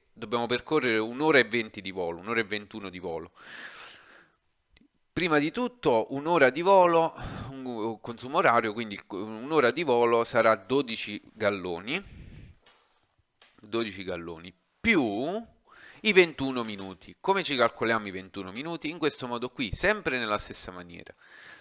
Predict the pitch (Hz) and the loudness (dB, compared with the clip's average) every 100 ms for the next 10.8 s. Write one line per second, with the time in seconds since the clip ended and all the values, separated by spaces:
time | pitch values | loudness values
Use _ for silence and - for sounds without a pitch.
0 | _ - 117 131 123 113 98 123 110 101 | _ -4 4 6 6 4 -2 -2 -2 -6
1 | 107 98 98 98 92 92 131 190 _ _ | -6 -4 -4 -4 -6 -6 -10 -12 _ _
2 | 104 113 113 117 110 104 113 104 90 82 | -6 -6 -4 -4 -4 2 2 2 0 -10
3 | - 101 - - 101 - - 107 92 87 | -4 -4 -2 -6 -6 -4 2 2 0 -4
4 | 87 98 104 92 85 101 92 - 101 101 | -8 -6 -6 -4 -4 -6 -6 -12 -14 -12
5 | - 135 120 101 98 104 110 107 90 87 | -10 -8 -2 -4 -4 -10 -10 -12 -8 -8
6 | 87 - - - - _ - 101 95 90 | -8 -16 -20 -20 -20 _ -16 -16 -14 -8
7 | 101 98 95 98 95 95 117 190 135 107 | -6 -6 -6 -6 -2 -2 2 2 2 -2
8 | 113 151 - 185 139 120 147 - 202 220 | -6 -8 -2 -2 -2 -4 -6 -8 -8 0
9 | 107 101 104 113 - 120 107 120 117 - | 2 2 -2 -8 -4 -2 -2 -4 -6 -14
10 | 104 101 92 90 90 87 92 | -12 -12 -12 -14 -14 -16 -16